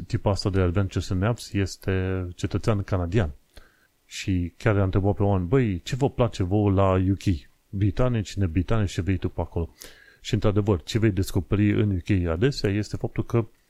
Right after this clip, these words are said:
sunt foarte multe accente. E suficient să mergi dintr-un oraș în altul și să vezi că accentele oamenilor sunt diferite. Știi? Și o altă chestie interesantă, relieful,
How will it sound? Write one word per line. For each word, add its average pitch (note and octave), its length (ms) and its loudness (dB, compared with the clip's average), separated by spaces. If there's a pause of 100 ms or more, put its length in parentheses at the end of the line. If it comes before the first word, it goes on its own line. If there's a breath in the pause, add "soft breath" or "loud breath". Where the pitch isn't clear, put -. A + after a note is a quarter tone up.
(140 soft breath)
sunt - 200 -2
foarte A2+ 200 0
multe G2 240 0
accente. D#2+ 640 -4
E G#2+ 120 2
suficient G2 440 -2
să G#2 80 -2
mergi F#2+ 200 2
dintr-un G2 280 0
oraș G2 320 0
în F#2 80 -4
altul F2+ 240 -4
și - 200 -12
să - 100 -12
vezi F2 200 -2
că - 80 -4
accentele E2+ 440 -2
oamenilor E2+ 400 -2
sunt - 180 -4
diferite. F2 540 -2 (720 loud breath)
Știi? F#2+ 280 -2 (360 loud breath)
Și - 200 -4
o G2 160 4
altă G2+ 180 0
chestie G2 280 -2
interesantă, F#2 560 0
relieful, G2+ 760 2